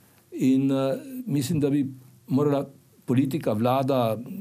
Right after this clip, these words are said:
kdorkoli je že za to pristojen, storiti vse, da se ta poklic ohrani in da se ta dejavnost ohrani. Em,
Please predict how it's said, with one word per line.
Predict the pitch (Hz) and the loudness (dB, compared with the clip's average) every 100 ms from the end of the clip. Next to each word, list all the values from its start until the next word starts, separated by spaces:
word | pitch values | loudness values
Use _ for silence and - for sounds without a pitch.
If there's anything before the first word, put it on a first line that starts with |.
| 185 143 | -10 -8
kdorkoli | 117 117 143 131 151 135 127 | -4 0 0 0 2 4 4
je | 120 | 4
že | 131 127 | 2 2
za | 120 | 2
to | 127 | 0
pristojen, | 123 113 - 131 135 156 190 - - - - - | -2 -4 0 0 2 0 -2 -8 -20 -20 -20 -16
storiti | - 196 156 135 | -4 0 2 2
vse, | 127 - 170 190 226 - - - | 0 2 0 0 -4 -12 -20 -12
da | 131 156 175 175 - - | -2 2 2 0 -6 -14
se | - - 170 170 - - - - - - - - - _ _ - | -6 0 2 2 -2 -18 -20 -20 -20 -20 -20 -20 -20 _ _ -2
ta | 160 | -2
poklic | 160 131 131 151 - - | 0 -4 -2 -4 -4 -6
ohrani | 107 127 123 123 156 | -2 2 2 2 0
in | - 147 | -2 -2
da | 139 135 | 0 -2
se | - - | -2 -2
ta | 156 | 0
dejavnost | 131 123 160 175 135 127 | 2 2 2 2 0 0
ohrani. | 123 131 170 147 95 80 - - - - - - - - | -2 0 2 2 0 -4 -12 -20 -20 -20 -20 -20 -10 -2
Em, | 131 127 123 | 2 2 2